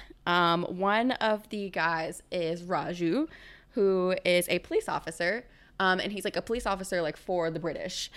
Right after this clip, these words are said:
Um, and then there is a man who is from this village that the little girl was taken from. And his name at the time, we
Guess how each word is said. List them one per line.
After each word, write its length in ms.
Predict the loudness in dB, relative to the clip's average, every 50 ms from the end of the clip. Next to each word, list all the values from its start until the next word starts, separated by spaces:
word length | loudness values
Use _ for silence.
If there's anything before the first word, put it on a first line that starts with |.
| -20 -20 -20 -20 -20 -14 -6 -2
Um, 520 | 2 4 6 6 6 6 4 2 0 -2 -4 -6 -8 -10 -6 -4
and 140 | -2 0 2
then 280 | 2 2 2 2 0 -2 -2
there 140 | -2 -4 -4
is 140 | -4 -6 -8
a 100 | -10 -8
man 380 | -8 -6 -6 -4 -4 -4 -4 -4
who 200 | -6 -4 -4 -4
is 140 | -4 -4 -6
from 380 | -10 -6 -4 -2 -2 -2 -2
this 220 | -4 -4 -6 -6 -6
village 540 | -2 0 2 2 2 2 0 0 -2 -4 -4
that 240 | -4 -4 -4 -4 -6
the 40 | -4
little 180 | -2 -2 -2 -2
girl 180 | -2 -4 -4
was 140 | -4 -6 -8
taken 280 | -6 -8 -6 -6 -6 -6
from. 400 | -4 -2 -2 0 0 -2 -4 -6 -10 -18 -20 -20 -20 -20 -12 -8
And 100 | -8 -6
his 260 | -4 0 0 0 0 0
name 380 | -2 0 0 0 0 -2 -4 0 6 6
at 160 | 6 6 6
the 80 | 2 -10
time, 520 | -6 0 2 4 4 4 4 4 2 2
we 240 | 0 -2 -4 -4 -8